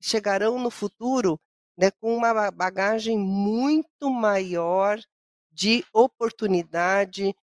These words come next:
de enfrentar o mercado de trabalho, de oportunidade de ter empatia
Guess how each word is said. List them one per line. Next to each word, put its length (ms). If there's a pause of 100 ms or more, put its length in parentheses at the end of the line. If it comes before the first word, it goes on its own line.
(140)
de 140
enfrentar 720
o 60
mercado 520
de 140
trabalho, 680 (320)
de 120
oportunidade 960
de 140
ter 260
empatia 1080